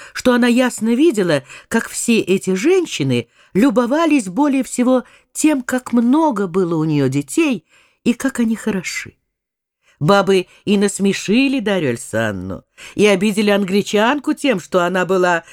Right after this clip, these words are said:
причиной этого непонятного для нее смеха. Одна из молодых баб приглядывалась к англичанке, одевавшейся после всех.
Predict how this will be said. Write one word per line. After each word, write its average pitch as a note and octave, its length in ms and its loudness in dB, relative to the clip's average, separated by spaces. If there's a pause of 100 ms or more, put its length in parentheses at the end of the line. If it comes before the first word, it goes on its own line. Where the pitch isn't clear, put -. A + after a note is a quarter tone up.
(120)
причиной F#3+ 760 0 (180)
этого D#3+ 340 2 (160)
непонятного E3 720 0
для E3 180 -4
нее F3+ 240 2
смеха. D3+ 640 -4 (480)
Одна A3+ 420 2
из E3 160 -2
молодых F3 520 0
баб E4 320 -2 (480)
приглядывалась C4 840 0
к - 80 -4
англичанке, E3 920 -2 (220)
одевавшейся E3 800 0
после C3+ 340 -4
всех. - 500 -14